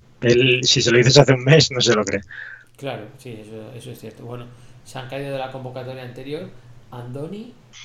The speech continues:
Speaker 2: y, ¿quién era el otro que fue? No me acuerdo ahora. Andoni y
Speaker 1: Eh, buah, ¿quién fue el otro?
Speaker 2: Mira qué cabeza. Bueno, luego lo busco y lo, y lo decimos. Ya avisaban ayer, creo que fue por, por Twitter, Javier Galeana,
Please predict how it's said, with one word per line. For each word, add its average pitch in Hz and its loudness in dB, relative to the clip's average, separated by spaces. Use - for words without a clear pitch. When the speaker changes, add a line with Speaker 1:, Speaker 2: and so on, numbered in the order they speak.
Speaker 2:
y, 170 -16
¿quién 143 -18
era 147 -16
el 143 -16
otro 139 -18
que 131 -18
fue? 190 -20
No 139 -16
me 123 -16
acuerdo 117 -14
ahora. 113 -20
Andoni 135 -14
y 160 -16
Speaker 1:
Eh, 107 -20
buah, 135 -2
¿quién 123 -2
fue 120 0
el 107 0
otro? - 0
Speaker 2:
Mira 101 -18
qué 98 -20
cabeza. 110 -18
Bueno, 123 -16
luego 117 -14
lo 117 -12
busco 113 -16
y 110 -14
lo, 107 -12
y 131 -18
lo 131 -12
decimos. 113 -18
Ya 139 -2
avisaban 139 -4
ayer, 120 -10
creo 110 -14
que 107 -18
fue 113 -14
por, 107 -16
por 104 -18
Twitter, 127 -16
Javier 117 -16
Galeana, 117 -16